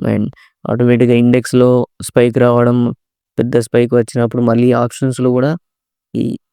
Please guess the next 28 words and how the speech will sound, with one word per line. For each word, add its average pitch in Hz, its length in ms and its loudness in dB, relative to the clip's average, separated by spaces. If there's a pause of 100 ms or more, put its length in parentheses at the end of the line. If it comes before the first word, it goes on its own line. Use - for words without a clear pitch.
ఐటీఎం 127 480 2
కానీ, 123 200 0
ఓటీఎం 123 420 2
కానీ 123 240 0 (140)
ఈ 123 140 2
గామా 123 300 4
బ్లాస్ట్ 123 340 0
అవ్వడం 127 320 2
and 104 180 -4 (120)
ఆప్షన్ 120 460 0 (340)
రేజ్ 127 360 2
అవ్వడానికి, 120 460 0
స్పైక్ 117 340 -2
రావడానికి 117 500 -2 (300)
మెయిన్ 131 260 2
కారణం 120 340 0
అదే. 123 180 0 (640)
And - 180 -4
ఇప్పుడు 160 340 2 (140)
ఆ 127 140 0
rules 139 320 2
and 147 160 2
regulations 131 640 2
వల్ల 123 220 0 (480)
and - 160 2
కొన్ని 123 240 2
లిమిట్స్ 127 420 2
ప్రకారమే 131 540 0